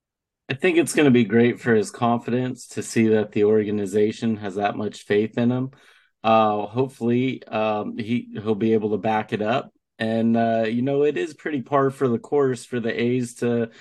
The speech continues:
go through the rebuild. And then the next year when, when they start clearing house, it's a wash. That's kinda what it is. Um, you know, not that last season wasn't fun, but you knew there wasn't a lot to play for.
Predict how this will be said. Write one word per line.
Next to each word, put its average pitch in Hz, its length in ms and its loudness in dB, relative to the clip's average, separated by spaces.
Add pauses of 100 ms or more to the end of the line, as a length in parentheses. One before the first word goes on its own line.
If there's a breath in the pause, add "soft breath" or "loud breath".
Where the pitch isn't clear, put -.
(340 loud breath)
go 135 200 2
through 139 260 -4
the 131 100 -2
rebuild. 127 800 -2
And 117 260 0
then 120 220 0
the 117 80 0
next 117 400 -6
year 127 260 -2
when, 117 380 -2
when 113 200 -2
they 113 120 -2
start 120 380 -8
clearing 120 320 -2
house, 117 360 -4
it's - 240 -4
a 156 60 0
wash. 127 480 -2 (420 soft breath)
That's 127 200 -8
kinda 135 280 2
what 131 200 2
it 123 120 0
is. 123 440 0
Um, 113 420 -2 (480)
you 135 120 -2
know, 131 180 0
not 139 280 -4
that 160 160 -6
last 139 300 -2
season 139 320 -4
wasn't 131 340 -4
fun, 127 360 -4
but 120 320 -4
you 127 160 -2
knew 143 160 0
there 135 180 -2
wasn't 127 300 -2
a 127 40 -6
lot 127 280 -6
to - 80 -14
play 147 300 -4
for. 110 420 -4